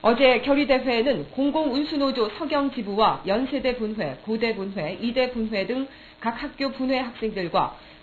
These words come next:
청소 노동자 수백 명이 참석해 홍익대 해고 노동자들과 함께 목소리를 높였습니다. 참가자들은 해고 철회, 고용 보장, 비정규직 대량 해고,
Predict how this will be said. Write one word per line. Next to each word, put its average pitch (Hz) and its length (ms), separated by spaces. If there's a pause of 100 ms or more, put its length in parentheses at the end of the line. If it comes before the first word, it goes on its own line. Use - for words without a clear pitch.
청소 339 340
노동자 262 600
수백 349 400
명이 254 400
참석해 214 520 (400)
홍익대 320 380
해고 311 440
노동자들과 247 760
함께 196 380
목소리를 165 580
높였습니다. 151 600 (680)
참가자들은 269 720 (240)
해고 320 360
철회, 254 440 (100)
고용 294 440
보장, 190 420 (100)
비정규직 277 720
대량 247 400
해고, 214 340